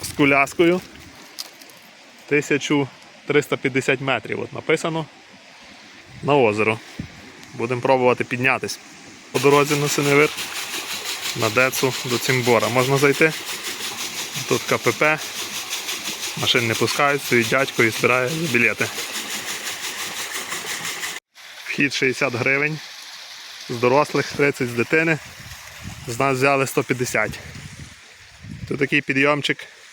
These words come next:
немаленький. І ще йти так нормально. Є зона відпочинку. Мар'яна відпочиває.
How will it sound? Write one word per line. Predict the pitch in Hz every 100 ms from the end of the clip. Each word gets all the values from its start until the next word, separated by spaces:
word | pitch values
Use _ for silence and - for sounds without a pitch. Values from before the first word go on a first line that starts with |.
| - - - - - - - - - -
немаленький. | 175 143 160 131 110 104 - - -
І | 120
ще | - 135
йти | - 143
так | 135 -
нормально. | 131 131 113 107 - - - - - - - - - - - - 359 403 453 - - -
Є | 123
зона | 117 131 117
відпочинку. | 113 117 113 156 - 160 - - - - - - - 135
Мар'яна | 117 117 127 117
відпочиває. | - 117 113 123 135